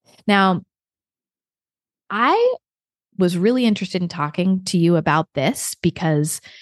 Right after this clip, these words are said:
when I found this out, it was so helpful to me. It allowed me to just give a name to the experience that I was having.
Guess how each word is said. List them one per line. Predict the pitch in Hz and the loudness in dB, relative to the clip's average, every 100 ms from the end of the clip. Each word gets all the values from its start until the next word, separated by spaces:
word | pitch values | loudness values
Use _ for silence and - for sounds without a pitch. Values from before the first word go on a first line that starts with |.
| - | -10
when | - 180 160 | 0 0 2
I | - 170 208 | 0 2 2
found | - 240 247 | 2 0 2
this | 262 - | 0 0
out, | 262 294 - | 0 0 -2
it | 190 185 | -6 -4
was | 165 156 | -4 -4
so | - - - 151 147 170 - _ | -8 -4 0 2 2 -2 -6 _
helpful | 156 147 - | -4 -4 -10
to | - - | -10 -12
me. | - - _ _ _ _ _ _ _ - | -14 -18 _ _ _ _ _ _ _ -2
It | 196 | 2
allowed | 180 165 165 143 175 | 2 2 4 4 4
me | 202 226 | 4 4
to | 226 | 2
just | 180 165 | 0 -2
give | 175 160 | -2 -2
a | |
name | 147 156 143 131 165 226 294 _ _ _ | -2 -2 -2 -2 0 0 -2 _ _ _
to | - | 0
the | 180 | 2
experience | 156 - - 165 151 143 - | 2 -2 -4 -2 0 -2 -2
that | 147 | -2
I | 147 | 0
was | 135 151 | 0 -2
having. | - 147 139 - - | -2 -2 -2 -6 -12